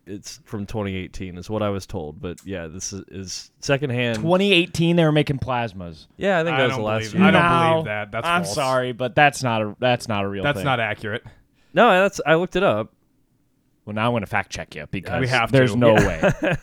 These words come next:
Speaker 3: It,
Speaker 1: pretty
Speaker 3: it,
Speaker 1: sure that was, like, what
Speaker 2: What's
Speaker 1: it
Speaker 2: the
Speaker 1: was, like,
Speaker 2: model?
Speaker 1: what
Speaker 2: Do you
Speaker 3: Don't,
Speaker 2: know?
Speaker 3: don't you
Speaker 2: You don't
Speaker 3: donate
Speaker 1: It's a
Speaker 3: plasma?
Speaker 1: Pan-, it's a Panas-, Panasonic Viera.
Speaker 3: Isn't plasma something you donate?
Speaker 1: <laughs> Exactly. Uh, no, uh, this was, I didn't
Speaker 2: It
Speaker 1: know.
Speaker 2: used to be something you watched, too.
Speaker 1: Uh,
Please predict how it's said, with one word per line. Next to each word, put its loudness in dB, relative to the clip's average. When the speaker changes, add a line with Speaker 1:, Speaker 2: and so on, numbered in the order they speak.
Speaker 3:
It, 0
Speaker 1:
pretty 6
Speaker 3:
it, 6
Speaker 1:
sure 2
that 8
was, 4
like, 2
what 0
Speaker 2:
What's 4
Speaker 1:
it 4
Speaker 2:
the 6
Speaker 1:
was, 4
like, 6
Speaker 2:
model? 4
Speaker 1:
what -10
Speaker 2:
Do 2
you 8
Speaker 3:
Don't, 8
Speaker 2:
know? 6
Speaker 3:
don't 4
you 6
Speaker 2:
You 8
don't 2
Speaker 3:
donate 4
Speaker 1:
It's 0
a -2
Speaker 3:
plasma? 4
Speaker 1:
Pan-, 0
it's -6
a 0
Panas-, -2
Panasonic -4
Viera. -4
Speaker 3:
Isn't -4
plasma 0
something -6
you -2
donate? -6
Speaker 1:
<laughs> 2
Exactly. -4
Uh, -2
no, 6
uh, 6
this -4
was, -4
I 0
didn't -4
Speaker 2:
It -8
Speaker 1:
know. 4
Speaker 2:
used 6
to 2
be 2
something 0
you -2
watched, 2
too. -2
Speaker 1:
Uh, 2